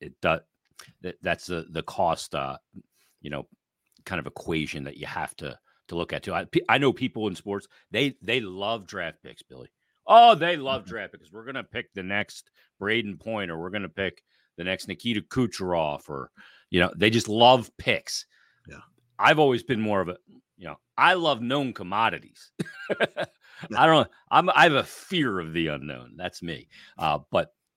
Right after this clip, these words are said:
Speaker 1: I digress. Uh, let's get to this question. This comes from, uh, Notorious P I G.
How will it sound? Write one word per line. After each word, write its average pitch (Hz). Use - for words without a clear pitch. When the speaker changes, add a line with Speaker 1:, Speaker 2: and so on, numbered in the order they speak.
Speaker 1:
I 78
digress. 73
Uh, 110
let's 110
get 202
to 208
this 165
question. 85
This 85
comes 123
from, 104
uh, 90
Notorious 98
P -
I 104
G. 90